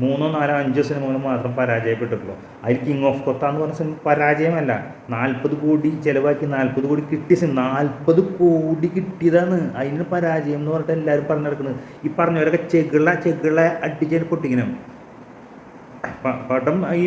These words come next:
പറഞ്ഞ പോലെ വിചാരിച്ച പോലെ വന്നില്ല എന്നല്ലാതെ നാൽപത് കോടി കിട്ടണമെങ്കിൽ ഈ കേരളത്തിൽ നിന്ന് കിട്ടിയതാ നാൽപത് കോടി. മനസ്സിലായോ? അപ്പോൾ ഈ കുശുമ്പും കുഞ്ഞിട്ടൊന്നും ഇവിടെ വേവില്ല എന്ന് മാത്രം പറഞ്ഞുകൊണ്ട് നിങ്ങൾ സ്വന്തം ദാസൻ തൃശ്ശൂരിൽ നിന്ന്. അപ്പം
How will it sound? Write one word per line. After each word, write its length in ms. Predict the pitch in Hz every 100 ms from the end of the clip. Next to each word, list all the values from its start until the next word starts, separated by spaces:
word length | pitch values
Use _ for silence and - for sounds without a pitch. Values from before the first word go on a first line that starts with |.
| 175
പറഞ്ഞ 160 | 175 175
പോലെ 100 | 180 170
വിചാരിച്ച 280 | 160 160 165
പോലെ 120 | 175 175
വന്നില്ല 260 | 160 165 165 165
എന്നല്ലാതെ 380 | 165 160 147 160 - - 131
നാൽപത് 440 | 139 147 143 156 160
കോടി 240 | 185 175 170
കിട്ടണമെങ്കിൽ 440 | 170 165 170 180 180 - - - 160
ഈ 40 | 165
കേരളത്തിൽ 560 | 180 175 165 165 160
നിന്ന് 100 | 160 180
കിട്ടിയതാ 280 | 185 185 165 123 - - 147
നാൽപത് 320 | 143 135 135
കോടി. 160 | 135 113 98 - - - - - - - - - - -
മനസ്സിലായോ? 340 | 123 123 104 - - - 117
അപ്പോൾ 200 | 131 147 - - - - 165
ഈ 20 | 226 226 -
കുശുമ്പും 360 | 160 151 151 160
കുഞ്ഞിട്ടൊന്നും 500 | 143 123 135 139 135 113 - -
ഇവിടെ 180 | 117 139
വേവില്ല 360 | 143 120 127 120
എന്ന് 100 | 123 123
മാത്രം 300 | 117 107 127
പറഞ്ഞുകൊണ്ട് 320 | 131 117 110 110
നിങ്ങൾ 160 | 107 -
സ്വന്തം 220 | 113 117 117
ദാസൻ 240 | 113 120 120
തൃശ്ശൂരിൽ 260 | 113 120
നിന്ന്. 100 | 120
അപ്പം 120 | 123